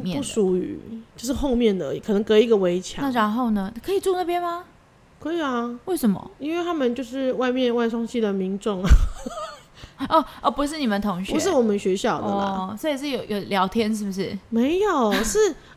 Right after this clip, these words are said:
Speaker 2: 因为我们晚上嘛，大概十点就会熄灯了。
Speaker 1: 对。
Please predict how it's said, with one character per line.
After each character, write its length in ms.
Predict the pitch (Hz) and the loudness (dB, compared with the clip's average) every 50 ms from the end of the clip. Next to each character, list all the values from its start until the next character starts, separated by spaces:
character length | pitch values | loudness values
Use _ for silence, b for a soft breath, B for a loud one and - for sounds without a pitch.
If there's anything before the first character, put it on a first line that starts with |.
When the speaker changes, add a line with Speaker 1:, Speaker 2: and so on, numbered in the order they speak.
| - | -6
Speaker 2:
因 120 | - 359 403 | -2 0 2
为 120 | 427 403 | 2 2
我 40 | 349 | 2
们 220 | 269 233 220 214 | 2 4 4 4
晚 220 | 208 196 170 160 208 | 2 0 -2 -2 -4
上 240 | - - 240 214 185 | -4 -2 -2 -2 -4
嘛， 240 | 170 - 82 - - | -4 -6 -6 -8 -4
大 120 | - 247 233 | 0 0 2
概 200 | 240 240 226 226 226 | 4 4 4 2 0
十 340 | - - - - - 202 220 | -4 -6 -6 -4 -2 2 4
点 160 | 240 208 190 | 4 4 6
就 60 | 196 | 6
会 80 | 196 214 | 4 4
熄 320 | - - - 185 185 185 | 2 -2 -6 -8 -12 -6
灯 240 | - 175 170 170 170 165 | -2 0 0 0 0 0
了。 40 | |
Speaker 1:
对。 360 | 160 233 202 180 175 - 220 | 0 0 0 0 -2 -6 -10